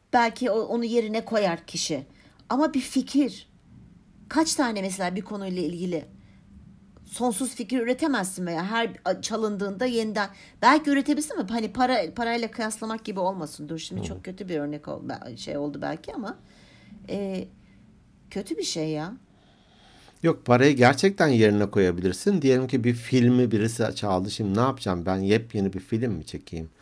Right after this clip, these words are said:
Speaker 2: Yepyeni bir kitap mı yazayım? Yepyeni bir, e, hani bu telif hakkı olan veya patent, e, konusu olan bir icatı yeniden mi oluşturayım? Hani
Speaker 1: Evet.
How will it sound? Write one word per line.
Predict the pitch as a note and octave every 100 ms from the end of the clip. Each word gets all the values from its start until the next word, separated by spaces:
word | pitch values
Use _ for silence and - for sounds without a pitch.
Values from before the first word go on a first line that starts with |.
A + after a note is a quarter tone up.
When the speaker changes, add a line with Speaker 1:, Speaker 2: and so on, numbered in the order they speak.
| - _ -
Speaker 2:
Yepyeni | G#2+ - G2 F#2
bir | F2+
kitap | - A#2+ A#2+ A#2
mı | F2
yazayım? | D#2 D#2 D#2+ D#2+ - - _ -
Yepyeni | G2 - G#2 F#2 F2
bir, | G2 F#2 - - _ _ -
e, | F#2+ F2+
hani | F#2+ F2 F2+ F2+
bu | F#2+
telif | - G2+ F#2 -
hakkı | F2 - G2
olan | F2 E2+ F2
veya | F2+ F#2 F2+ - _ - _
patent, | - A#2 A#2+ A2+ G#2 -
e, | - G2 F#2 F#2 - -
konusu | G2+ F#2 F#2 G2+
olan | F2+ F#2+ F#2+
bir | F2+ -
icatı | A#2+ G#2 G2+ G2+ - - - _ - F#2+
yeniden | F2 A#2 B2+ C#3
mi | B2
oluşturayım? | F#2+ - E2 - E2 D2+ C#2 _ -
Hani | C#2+ - _ _ _ _ -
Speaker 1:
Evet. | F3+